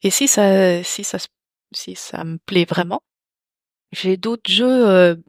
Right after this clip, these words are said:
basés sur les P B T A qui, qui me font de l'œil, euh, notamment Worlds in Peril. Il f-, c'est du super-héros. Il est grand temps que je joue à du super-héros depuis le nombre d'années que j'en ai envie.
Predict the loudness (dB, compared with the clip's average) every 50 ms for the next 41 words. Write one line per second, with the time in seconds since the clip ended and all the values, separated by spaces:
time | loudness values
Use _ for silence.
0 | _ _ -4 2 2 4 4 4 0 -2 -2 -4 -8 -8 -6 -6 -6 -8 -8 -10
1 | -12 -14 -18 -20 _ _ _ _ _ _ _ _ _ _ _ _ _ _ _ _
2 | _ _ _ -6 -6 -4 -4 -4 -4 0 2 2 2 2 0 -2 -6 -8 -8 -8
3 | -10 -14 -16 -20 -16 _ -4 -4 -4 -4 -4 -4 -4 -4 -2 0 0 0 0 0
4 | 0 -2 -6 _ _ _ _ _ _ _ _ _ _ _ 2 2 4 4 4 2
5 | 2 0 0 -2 -2 -2 -2 -2 -2 -4 -4 -4 -4 -2 -2 -2 -2 -2 -2 0
6 | 0 0 0 -2 -4 -6 -6 -6 -2 -2 0 0 2 0 0 -2 -4 _ _ _
7 | _ _ _ _ _ _ _ _ _ _ _ _ -16 -14 -14 -14 -16 -20 -20 _
8 | _ -16 -10 -8 -4 -2 -4 -4 -4 -8 -14 -12 -10 -10 -8 -6 -6 -4 -2 0
9 | 0 0 0 0 -2 -6 -8 _ _ _ _ _ _ _ _ _ _ _ _ _
10 | _ _ _ _ -16 -10 -4 0 2 2 2 2 -2 -6 -6 -6 -6 -4 -4 -4
11 | -4 -6 -8 -10 -10 -10 -8 -8 -8 -8 -8 -8 -10 -10 -10 -10 -10 -10 -10 -8
12 | -6 -6 -6 -4 -2 -2 -2 0 0 0 0 0 0 -2 -2 -4 -6 -6 -6 -8
13 | -10 -12 -12 -12 -12 -10 -10 -10 -8 -8 -6 -4 -4 -4 -2 -2 -2 -2 -2 -4
14 | -6 -8 -10 -12 -14 -14 -14 -14 -16 -14 -12 -12 -10 -10 -12 -12 -14 -12 -12 -10
15 | -10 -8 -8 -10 -10